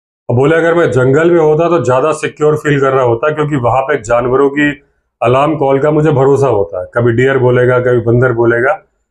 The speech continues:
जानवर के प्रेजेंस जानवर बता देते हैं, लेपर्ड वगैरह, टाइगर की। यहाँ गांव था, यहाँ जानवर नहीं थे,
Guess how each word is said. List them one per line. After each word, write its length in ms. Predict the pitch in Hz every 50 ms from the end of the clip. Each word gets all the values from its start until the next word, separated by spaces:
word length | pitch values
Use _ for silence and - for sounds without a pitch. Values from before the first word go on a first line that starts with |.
| _ _ _
जानवर 420 | 110 117 123 127 127 135 147 151
के 140 | 151 160 156
प्रेजेंस 420 | 143 139 127 143 160 160 160 - - -
जानवर 360 | 117 123 127 135 135 151 147
बता 220 | 123 120 117 131 127
देते 240 | 120 113 - - 107
हैं, 140 | 95 85 - - _ _ _ _ _ _ _ _ _ _ _ _ _ _ _ _ _ _
लेपर्ड 340 | 110 113 117 117 - 127 123
वगैरह, 340 | 123 120 120 123 120 120 120
टाइगर 320 | - 120 110 113 117 113
की। 260 | 107 101 101 92 - - _ _ _ _ _ -
यहाँ 320 | 110 120 123 147 156 156
गांव 260 | 123 131 135 151 156 151
था, 120 | 156 151
यहाँ 180 | 151 151 151 143
जानवर 340 | 127 135 131 131 131 135 135
नहीं 140 | 131 127 110
थे, 160 | 113 120